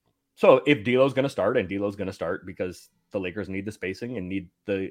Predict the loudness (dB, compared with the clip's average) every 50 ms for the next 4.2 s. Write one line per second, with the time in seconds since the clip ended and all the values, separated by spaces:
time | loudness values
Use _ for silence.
0 | -10 _ -14 -12 -12 -8 -6 -2 -2 -2 -2 -2 -4 -4 -4 -4 -4 -4 -4 -4
1 | -2 -2 -2 -2 -4 -4 -6 -8 -8 -8 -10 -14 -18 -20 _ _ _ _ _ _
2 | -4 -2 0 0 0 0 -2 -4 -8 -14 _ _ _ _ _ 4 4 4 6 4
3 | 0 0 0 0 2 2 2 2 2 0 0 -2 -2 -2 -2 -4 -4 -2 -2 -2
4 | -2 -4 -8